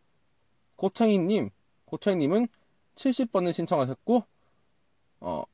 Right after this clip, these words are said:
에이스맨을, 어, 마이크로맨 에이스맨을 신청하셨어. 에이스맨? 어, 그, 어, 나, 그 빨간색 그 로봇 아니야? 그치? 좌석으로 합치는 그거. 그거, 그거 맞지, 맞지, 맞지?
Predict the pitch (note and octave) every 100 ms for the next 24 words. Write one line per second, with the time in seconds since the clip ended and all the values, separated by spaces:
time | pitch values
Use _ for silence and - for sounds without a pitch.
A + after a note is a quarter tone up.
0 | - D3 G#3+ A#3 A3 F3+ C3 G3 B3+ -
1 | _ _ G2 F#2 E2+ - - B2+ F3 G3+
2 | G#3 G3 D#3 E3+ F#3 G#2+ - _ _ -
3 | A2+ C#3+ - D3+ A2+ D#3 - F#3 G3+ C#3+
4 | - - - _ G2 G2+ F#2 G#2+ D#3+ G2+
5 | - _ _ - G#2 D#3+ D#3+ A#2 - C3+
6 | E3 A2+ - _ _ _ _ _ _ C#3+
7 | F#3+ A3+ - G#2 - _ _ _ - _
8 | _ _ _ C#3 - A#3 G#3 F#3 C#3 _
9 | - C3 A2+ G2 - _ - B2 D3 A2+
10 | D#3+ B2+ - G#3 C3+ B2+ C#3 C3 C3+ C3+
11 | G2 G2+ G#2 D3+ E3 B2+ C3+ C#3 - F#3+
12 | A3 F3+ B3 G3+